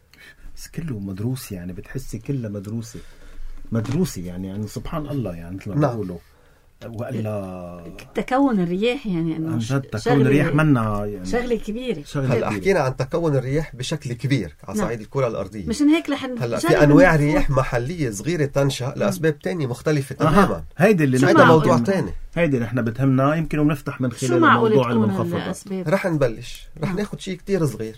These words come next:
Speaker 3: نعم.
Speaker 2: الغيوم. منلاحظ أغلب الأيام لما يبلش يتشكل غيوم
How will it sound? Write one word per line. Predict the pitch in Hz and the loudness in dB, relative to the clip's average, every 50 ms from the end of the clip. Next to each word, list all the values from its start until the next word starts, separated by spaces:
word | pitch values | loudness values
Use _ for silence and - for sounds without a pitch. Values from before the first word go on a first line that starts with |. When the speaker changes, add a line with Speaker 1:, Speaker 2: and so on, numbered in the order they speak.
| - - | -12 -10
Speaker 3:
نعم. | 202 185 165 - - _ - - - - - - - - - - - - - - 139 | -8 -8 -8 -10 -14 _ -20 -20 -20 -20 -20 -20 -20 -16 -16 -14 -14 -16 -8 -4 -4
Speaker 2:
الغيوم. | 131 131 151 156 165 160 131 101 98 - - - - - - - - - - - - - - _ _ - | 0 2 2 2 2 2 0 -2 -4 -10 -16 -20 -18 -18 -18 -18 -18 -18 -20 -20 -20 -20 -20 _ _ -4
منلاحظ | 127 139 165 190 202 - - 131 139 | -2 0 2 2 0 0 -2 -4 -6
أغلب | - 147 151 143 123 113 | -2 0 2 2 2 0
الأيام | 110 - - 98 95 95 90 107 127 147 151 151 | -2 -4 -6 -8 -8 -8 -8 -8 -10 -10 -8 -6
لما | 135 120 120 123 123 | -6 -4 -2 -4 -2
يبلش | 117 139 160 160 147 131 - 123 | 0 0 0 0 0 -2 -4 -10
يتشكل | 117 - - 147 143 - 113 107 101 | -10 -6 -6 -6 -4 -2 -2 -2 -2
غيوم | 104 104 98 98 95 101 131 143 | -2 -2 -2 -2 -4 -4 -6 -8